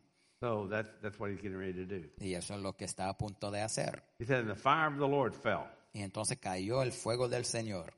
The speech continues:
Speaker 1: It consumed the burnt offering.
Speaker 2: Consumió el holocausto.
Speaker 1: It consumed the wood.
Speaker 2: Consumió,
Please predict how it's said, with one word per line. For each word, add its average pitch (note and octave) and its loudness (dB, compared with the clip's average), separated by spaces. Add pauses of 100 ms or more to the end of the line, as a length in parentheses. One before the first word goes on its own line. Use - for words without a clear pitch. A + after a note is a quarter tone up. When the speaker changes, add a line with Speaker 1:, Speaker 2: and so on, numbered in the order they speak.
(160)
Speaker 1:
It A#2+ -4
consumed C#3 2
the A#2+ 2
burnt A2+ 4
offering. G#2 2 (160)
Speaker 2:
Consumió G#2+ -2
el A#2+ 2
holocausto. G2+ -2 (240)
Speaker 1:
It A2+ -6
consumed B2 0
the A2+ 0
wood. A#2+ 4 (360)
Speaker 2:
Consumió, G2 -6